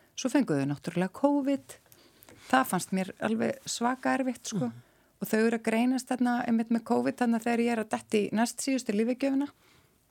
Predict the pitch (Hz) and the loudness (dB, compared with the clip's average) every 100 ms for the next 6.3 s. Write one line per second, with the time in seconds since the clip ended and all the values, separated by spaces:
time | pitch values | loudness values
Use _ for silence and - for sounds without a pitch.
0 | _ _ _ _ - - 151 156 151 156 | _ _ _ _ -12 -6 -2 0 2 0
1 | - _ - - - - 214 190 196 226 | 0 _ -20 -20 -8 4 6 6 4 2
2 | 214 226 - 220 196 175 165 - - - | 2 0 -2 -4 -2 0 0 -2 -16 -20
3 | - - 202 233 226 208 - 220 226 240 | -18 -2 2 2 2 -4 2 2 4 2
4 | 226 - 226 240 165 - 208 - 214 220 | -2 0 2 2 0 0 -2 -2 -2 -2
5 | 226 247 233 - 170 233 240 254 254 233 | 0 -2 -2 0 2 2 0 0 2 2
6 | 226 240 | 4 0